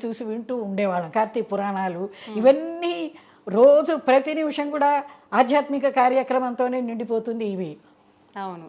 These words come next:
Speaker 2: ఈ మాసం అంతా.
Speaker 1: సరే, ఆ తర్వాత
Speaker 2: మ్మ్.
Speaker 1: ఆడవాళ్ళందరూ గ్రూపుగా కూర్చుని పాటలు, శివుడి మీద పాటలు
Speaker 2: మ్మ్.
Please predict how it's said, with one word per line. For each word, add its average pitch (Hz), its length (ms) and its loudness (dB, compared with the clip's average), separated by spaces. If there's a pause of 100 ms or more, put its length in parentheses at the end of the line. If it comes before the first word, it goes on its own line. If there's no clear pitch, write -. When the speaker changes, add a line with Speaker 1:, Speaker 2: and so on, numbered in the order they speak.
(100)
Speaker 2:
ఈ 240 60 -8
మాసం 208 340 -4
అంతా. 180 280 -10 (100)
Speaker 1:
సరే, 214 200 2
ఆ 214 220 2
తర్వాత 240 300 2
Speaker 2:
మ్మ్. 247 100 6
Speaker 1:
ఆడవాళ్ళందరూ 247 520 2
గ్రూపుగా 240 380 -2
కూర్చుని 262 500 -4 (280)
పాటలు, 226 400 2
శివుడి 226 300 -2
మీద 220 160 -4
పాటలు 196 560 -2 (180)
Speaker 2:
మ్మ్. 220 180 -10